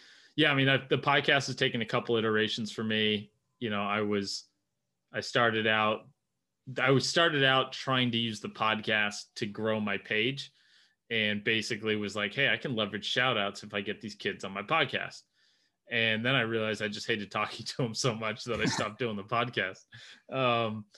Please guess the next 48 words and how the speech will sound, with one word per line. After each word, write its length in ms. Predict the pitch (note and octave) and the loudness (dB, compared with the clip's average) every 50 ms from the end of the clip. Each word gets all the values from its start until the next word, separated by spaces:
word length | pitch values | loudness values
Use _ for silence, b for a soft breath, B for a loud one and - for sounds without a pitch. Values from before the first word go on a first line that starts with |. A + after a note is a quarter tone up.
| b b b b b b b - | b b b b b b b -6
the, 300 | B2 C3 C3+ C3 C3 C3 | 0 2 2 4 4 4
uh, 200 | B2 A#2+ A#2 A#2+ | 4 4 2 0
and 120 | A#2 B2+ C3 | 0 2 2
that 140 | C#3 C#3 C3+ | 2 2 4
lasted, 360 | A#2+ A#2 A#2 - - A2+ G#2+ | 4 2 2 0 -2 -4 -2
like, 160 | A2+ G#2 - - | -2 -2 -2 -2
two 200 | - B2+ A#2 G#2+ | -2 0 0 0
episodes. 520 | F#2+ F#2 - G2 - - G#2+ G2+ G2 G#2+ | 0 -4 -6 -8 -6 -4 -4 -4 -4 -4
And 100 | A#2 A#2 | -4 -2
then 100 | A#2+ A#2 | 0 0
I 60 | A#2 | 0
did 220 | A#2 A2+ A#2 A2 A2 | 0 0 -2 -4 -4
another 360 | A2 A2 A2 A2 A2 A2+ A2 | -4 -2 -2 -2 -2 -2 -2
podcast 640 | G#2 - - A#2 G#2+ G#2 G#2 - A#2 G#2+ G#2 - | -4 -2 -2 -2 -2 0 0 0 0 0 0 -2
with 80 | - G#2 | -6 -6
my 140 | G#2+ G2 G2+ | -4 -4 -4
buddy. 440 | G2+ G#2 A#2 G#2+ G#2 G#2 G#2 G#2 G2 | -4 -2 -2 -2 -2 -2 -2 -2 -4
He 100 | G#2+ G#2+ | -4 -4
and 120 | G#2 G#2 | -4 -2
I 80 | G#2 G2+ | -2 -2
are, 220 | G2+ G2+ G2 G2 G2+ - - - | -2 -2 -2 -4 -6 -10 -16 -14
were, 180 | A#2+ A2 G2+ | -8 -4 -2
like, 220 | G2+ G2 G2 F#2+ G2 | -2 -2 -2 -4 -4
mortal 640 | G2+ G2+ G#2 G2+ G#2+ G#2 G2+ G2+ G2 G2 G2 - _ _ _ _ _ _ | -4 -4 -2 -2 0 0 -2 -2 -4 -4 -6 -8 _ _ _ _ _ _
fantasy 340 | - B2 A2 G#2 G2+ - A2+ | -2 -2 -2 -2 -2 -4 -6
football 640 | G#2 - A2+ G#2 - - G#2+ G#2 G#2 G#2 G2+ G2+ - _ - | -4 -4 -6 -6 -4 -4 -2 -2 0 -2 -2 -4 -6 _ -4
enemies, 520 | A#2+ A2 G#2 G#2 G#2 G#2 G#2 G#2 G#2 - - | -2 0 0 0 0 0 -2 -2 -4 -6 -2
best 220 | - C#3+ C#3+ - - | 0 0 0 2 2
friends 240 | C#3 A#2+ A2+ G#2 | 2 2 2 0
in 100 | A2+ A2 | -2 -2
real 140 | G#2+ G#2+ G#2+ | -2 0 0
life 300 | G#2 G#2 G#2 G#2 G2+ - | 2 2 2 0 0 -2
and 120 | A2 G2 G2+ | -4 -4 -2
mortal 320 | G#2 G#2 G#2+ G#2+ G#2+ G2 | -2 0 0 0 -2 -2
fantasy 440 | - - G#2 G2+ G2 - - - G#2+ | -2 -2 -2 -2 -4 -6 -6 -6 -4
football 360 | G#2 A2+ G2+ - G#2 G2+ G#2 | -4 -4 -4 -4 -4 -4 -2
enemies. 420 | G2+ G2 G2 G2+ G2+ G2+ G2+ - - B B B B B B B B B - | -2 -4 -4 -4 -4 -6 -6 -8 -14 B B B B B B B B B -2
And, 460 | G#2+ G2+ G#2 G#2 G#2 G2+ G#2 G2+ G#2 | 0 2 2 2 2 0 -2 -4 -4
uh, 320 | G#2 G2+ G2+ G2+ G2+ G#2 - | -4 -2 -2 -2 -2 -4 -4
I, 240 | G#2 G#2 G#2 G#2 G#2 - - - | -2 -2 -2 -4 -4 -8 -8 -4
I 240 | G#2+ G#2 G2+ G2+ G2+ | -2 0 0 0 0
was 180 | G2+ G2 F#2 | 0 -2 -2
like, 140 | G#2+ G#2 G#2 | -2 -2 -2
"Hey 160 | G#2 B2 C3+ | 0 0 0
man, 180 | C3 A2 G2+ G#2 | 0 0 -2 -2
why 100 | G#2+ G#2+ | -2 -4
don't 100 | A2+ A2+ | -4 -4
we 200 | A2 A2 G2+ | -4 -6 -6